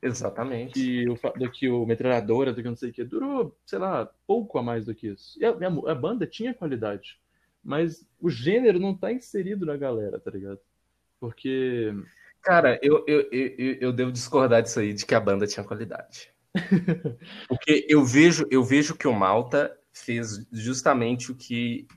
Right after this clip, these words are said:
Speaker 1: me incomoda de muito grupo de rock que surgiu nos últimos tempos,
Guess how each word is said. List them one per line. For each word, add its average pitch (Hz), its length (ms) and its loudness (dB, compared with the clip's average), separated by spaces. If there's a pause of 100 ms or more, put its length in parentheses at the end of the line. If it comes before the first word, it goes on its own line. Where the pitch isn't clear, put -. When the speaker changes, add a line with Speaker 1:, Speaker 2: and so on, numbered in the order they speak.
(120)
Speaker 1:
me 113 160 -2
incomoda 107 600 0
de 101 200 -8 (100)
muito 113 540 -4
grupo 101 460 -8
de 95 300 -8
rock 98 600 -6 (400)
que 110 140 -10
surgiu 98 640 -6
nos 92 400 -8
últimos 95 400 -10
tempos, 98 320 -2